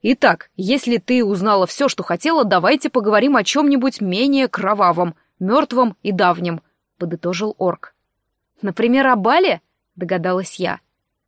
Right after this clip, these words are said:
«Умница!» похвалил Харвей, взял кружку, наполнил её элем и протянул мне.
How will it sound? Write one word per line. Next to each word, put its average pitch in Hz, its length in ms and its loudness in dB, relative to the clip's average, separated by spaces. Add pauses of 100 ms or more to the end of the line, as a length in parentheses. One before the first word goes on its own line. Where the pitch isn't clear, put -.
(200)
«Умница!» 240 760 2 (420)
похвалил 180 400 -6
Харвей, 202 460 -4 (260)
взял 294 340 0
кружку, 294 380 -4
наполнил 208 460 -2
её 190 400 -2
элем 311 300 -2 (120)
и 208 80 -12
протянул 233 460 -4
мне. 180 320 -4